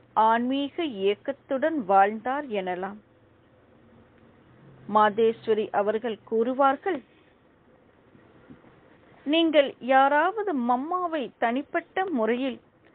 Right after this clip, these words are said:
எந்த விஷயத்திற்காக சந்திக்க விரும்பினாலும் எந்த சமயமானாலும் முன் அறிவிப்பு இல்லாமலேயே கேட்காமலேயே வரலாம். அலுவலக ரீதியிலான எந்த விதமான விதிமுறைகளும் அவசியமில்லை."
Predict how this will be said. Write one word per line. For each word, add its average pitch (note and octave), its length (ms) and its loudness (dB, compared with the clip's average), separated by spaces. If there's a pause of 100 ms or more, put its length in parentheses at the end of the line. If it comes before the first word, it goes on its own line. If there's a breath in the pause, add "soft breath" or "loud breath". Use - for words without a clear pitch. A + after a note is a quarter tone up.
(280 soft breath)
எந்த D#4+ 400 0
விஷயத்திற்காக D4+ 1200 -4 (100)
சந்திக்க A3+ 540 -2
விரும்பினாலும் C4+ 920 -2 (460 soft breath)
எந்த D4 460 0 (140)
சமயமானாலும் B3 1080 0 (500)
முன் D#4 260 -2 (180)
அறிவிப்பு D4 680 -2
இல்லாமலேயே C4 1040 -2 (600)
கேட்காமலேயே D4+ 1040 -2
வரலாம். D4+ 520 -2 (1200 soft breath)
அலுவலக C4+ 680 2
ரீதியிலான B3 920 -2
எந்த C4 380 -2
விதமான C4 560 0
விதிமுறைகளும் B3+ 960 -2
அவசியமில்லை." D4 840 -4